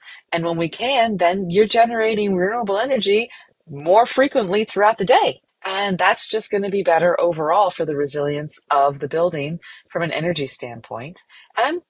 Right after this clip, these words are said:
potentially the resilience and more renewable energy mix going into the grid. And like I said, startups have come and gone from this space, and, uh, they've struggled where,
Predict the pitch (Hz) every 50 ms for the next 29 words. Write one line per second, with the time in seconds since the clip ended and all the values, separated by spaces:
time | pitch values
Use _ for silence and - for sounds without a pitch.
0 | - - - - 214 220 285 - - 226 233 247 240 240 208 208 220 208 - 208
1 | 214 220 226 240 240 233 - - - - 208 214 214 214 208 - 185 180 190 202
2 | 202 190 175 190 185 202 202 185 196 190 190 185 185 185 190 185 190 240 240 -
3 | - - - - 165 156 156 175 170 147 135 143 - 165 147 175 - - 339 370
4 | - - - _ _ _ _ _ _ _ - 196 202 208 214 214 214 202 196 196
5 | 190 196 - 208 208 - 214 196 180 - _ - - - - 180 180 180 196 190
6 | - 185 175 - - 165 147 143 135 127 123 135 170 208 214 - 180 160 156 156
7 | - - - 131 123 151 226 - - - - _ - - - - _ _ _ _
8 | - - 170 170 170 170 175 175 175 175 175 175 180 170 - - 165 165 165 165
9 | 160 147 170 170 175 185 196 185 - - - 226 226 247 220 190 165 165 208 233
10 | - - - - _ _ - 151 170 180 180 185 185 185 180 180 185 185 -